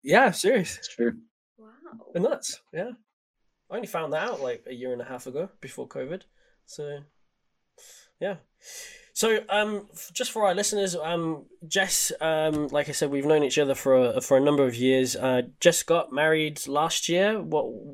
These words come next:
Speaker 1: When did you guys get married to?
Speaker 3: We got married in August.
Speaker 1: Nice. That's same as
Speaker 3: We were supposed to get married in April.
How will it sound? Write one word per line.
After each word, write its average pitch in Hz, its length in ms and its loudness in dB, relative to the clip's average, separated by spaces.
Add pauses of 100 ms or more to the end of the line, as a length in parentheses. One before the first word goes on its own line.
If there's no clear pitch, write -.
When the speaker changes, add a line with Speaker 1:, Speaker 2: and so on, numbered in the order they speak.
(160)
Speaker 1:
When 160 160 2
did 156 160 -10
you 160 60 -10
guys 165 260 -2
get 156 140 0
married 185 340 0
to? 190 220 -10 (280)
Speaker 3:
We 285 140 -10
got 262 180 -6
married 220 260 -4
in 214 100 -14
August. 214 720 -8
Speaker 1:
Nice. 190 440 -2 (760)
That's 180 140 -4
same 165 280 6
as - 320 -6
Speaker 3:
We 226 80 2
were 233 60 0
supposed 240 320 0
to - 60 -12
get 202 120 -2
married 202 240 0
in 208 120 -4
April. 196 560 -8